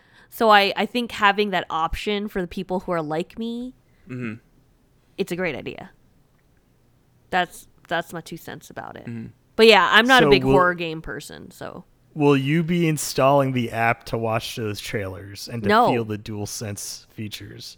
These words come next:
Speaker 3: No?
Speaker 1: No.
Speaker 3: But you just
Speaker 1: No.
Speaker 3: said you're a consumer.
Speaker 1: Yeah,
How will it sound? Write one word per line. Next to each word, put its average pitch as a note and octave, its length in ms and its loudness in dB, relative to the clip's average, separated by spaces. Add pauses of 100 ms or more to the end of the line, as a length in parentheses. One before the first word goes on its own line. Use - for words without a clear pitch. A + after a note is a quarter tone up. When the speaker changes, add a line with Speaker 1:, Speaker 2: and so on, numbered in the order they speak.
(160)
Speaker 3:
No? C3 140 -2
Speaker 1:
No. D#4 260 0 (340)
Speaker 3:
But G3+ 120 4
you A3+ 100 6
just C4+ 240 4
Speaker 1:
No. C#4 80 4
Speaker 3:
said B3+ 60 2
you're C4 160 4
a - 20 4
consumer. A#3 840 -2 (260)
Speaker 1:
Yeah, A#3+ 440 8